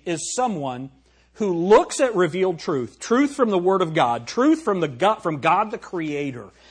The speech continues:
They look at it. They recognize it as truth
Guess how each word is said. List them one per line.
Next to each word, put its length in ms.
They 160
look 320
at 220
it. 140
They 200
recognize 920
it 240
as 400
truth 920